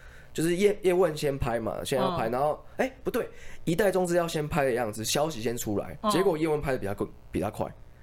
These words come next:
Speaker 1: 甄子丹演的那个叶问，拍的比《一代宗师》快非常多。我记得叶问已经拍到
Speaker 2: 难怪叶问的那个，那个反应比较好。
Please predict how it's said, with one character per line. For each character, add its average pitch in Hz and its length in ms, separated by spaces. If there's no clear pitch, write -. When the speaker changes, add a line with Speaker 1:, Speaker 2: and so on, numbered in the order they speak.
Speaker 1:
甄 165 160
子 139 120
丹 131 180
演 110 80
的 90 60
那 95 120
个 92 80
叶 90 140
问， 78 180
拍 - 140
的 165 100
比 120 220
《一 - 100
代 131 140
宗 113 160
师》 120 60
快 127 200
非 120 240
常 95 200
多。 80 260
我 - 100
记 190 100
得 202 100
叶 170 200
问 180 140
已 - 20
经 247 100
拍 269 60
到 302 60
Speaker 2:
难 302 80
怪 302 40
叶 285 120
问 277 200
的 220 140
那 226 140
个， 180 420
那 233 160
个 180 420
反 175 200
应 220 140
比 165 100
较 175 160
好。 127 380